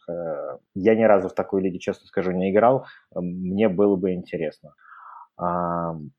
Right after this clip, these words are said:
есть ещё такой вот формат, это следующий, э, вопрос Анто-, а,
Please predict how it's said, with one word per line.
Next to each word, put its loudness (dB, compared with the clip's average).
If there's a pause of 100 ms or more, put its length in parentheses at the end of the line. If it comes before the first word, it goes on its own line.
(100)
есть 2
ещё 0
такой 4
вот 0
формат, 4
это 2
следующий, 4 (240)
э, -12 (460)
вопрос 4 (380)
Анто-, 2 (140)
а, -10